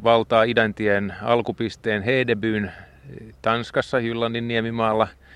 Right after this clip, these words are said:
Siinä on yksi syy. Toinen taas on se, että Sviatoslav, äh, Kiovan ruhtinas,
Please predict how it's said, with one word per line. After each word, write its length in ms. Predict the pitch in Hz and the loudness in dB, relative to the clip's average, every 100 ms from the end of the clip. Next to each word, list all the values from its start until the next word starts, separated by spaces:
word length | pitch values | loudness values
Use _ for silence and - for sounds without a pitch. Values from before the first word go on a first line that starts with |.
| - - - - | -20 -20 -20 -20
Siinä 260 | - 107 98 | -8 -4 -2
on 100 | 95 | -2
yksi 420 | 123 - - - - _ - - - - | -2 -4 -12 -16 -20 _ -20 -20 -20 -18
syy. 400 | - 120 113 98 - - | -2 2 4 2 -8 0
Toinen 380 | 117 117 117 107 | 4 4 4 2
taas 280 | 113 107 | 2 2
on 120 | 113 98 | -2 0
se, 240 | 117 113 | 4 4
että 280 | 101 - 101 - _ - - - _ - | 4 2 0 -2 _ -20 -20 -20 _ -20
Sviatoslav, 760 | - 123 117 117 117 110 107 | 0 4 4 4 4 4 4
äh, 80 | 104 - - - 139 120 101 | 2 -10 -18 -20 -16 -12 -10
Kiovan 360 | - 117 104 98 | 0 2 2 2
ruhtinas, 640 | 127 120 - 104 95 - | 2 0 -2 -2 -2 -6